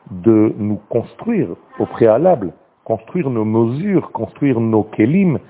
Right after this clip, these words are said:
afin de réceptionner ce qu'il est en train de nous donner. Et c'est pourquoi nous bénissons tous les matins, Asher natan lanu et Torat emet vechaye olam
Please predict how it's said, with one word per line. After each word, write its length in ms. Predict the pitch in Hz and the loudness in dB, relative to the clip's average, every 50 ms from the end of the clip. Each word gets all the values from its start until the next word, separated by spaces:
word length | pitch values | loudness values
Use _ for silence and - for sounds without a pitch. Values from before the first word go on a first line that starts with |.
| - _ _ _ _ _ _ _ _ - | -20 _ _ _ _ _ _ _ _ -4
afin 300 | 117 - - 131 131 127 | -4 0 2 2 2 2
de 120 | 110 104 | 4 2
réceptionner 920 | 107 98 90 107 135 131 - 127 113 - - - 107 92 95 98 98 98 98 _ _ _ _ _ - | 2 2 2 2 0 0 -2 -6 -8 -6 -6 -6 -6 -4 -2 -4 -4 -6 -6 _ _ _ _ _ -6
ce 60 | 120 | -6
qu'il 200 | 107 - 117 98 | -6 -2 0 0
est 140 | 98 - - | 0 0 0
en 100 | 92 92 | -2 -4
train 220 | - - 107 104 | -2 0 0 0
de 100 | 98 90 | 2 0
nous 140 | 90 87 90 | 0 -2 -2
donner. 280 | 82 90 87 85 82 76 - _ - - _ _ - _ _ _ _ _ _ _ _ _ - - | -2 -2 -4 -4 -4 -8 -12 _ -20 -20 _ _ -20 _ _ _ _ _ _ _ _ _ -10 -6
Et 60 | - 123 | -4 0
c'est 140 | - 135 - | 2 0 0
pourquoi 340 | - 131 - - 147 151 | 0 -2 -2 0 0 2
nous 240 | 139 131 113 104 110 - - | 2 0 -4 -4 -6 -10 -12
bénissons 680 | - 98 104 104 104 101 92 85 - - - 151 170 190 | -6 -2 0 0 0 0 -6 -8 -12 -8 -6 -4 -4 -4
tous 180 | 180 - - 110 | -4 -6 -4 -2
les 100 | 104 98 | -2 0
matins, 440 | 92 92 92 - - 151 151 147 151 - - - - - - _ _ - | 0 0 0 2 2 2 2 2 -2 -10 -20 -20 -20 -20 -20 _ _ -10
Asher 280 | 98 - - 143 139 131 | -10 -4 0 2 2 2
natan 340 | 135 120 113 - - 123 117 | 2 0 0 2 2 2 2
lanu 340 | 117 117 117 120 117 113 | 2 2 0 0 0 -2
et 40 | 110 110 - | -2 -2 -2
Torat 280 | - 101 92 104 107 - - - | -2 0 2 0 0 -2 -6 -10
emet 340 | - 101 98 107 117 135 131 - | -8 -6 -4 -2 -2 -2 -2 -4
vechaye 580 | 104 92 104 98 - - - 98 98 98 113 117 | -4 -2 -2 -2 -2 -2 -2 -2 0 2 2 2
olam 460 | 113 101 92 95 98 104 104 104 104 | 4 2 2 2 2 2 2 0 -6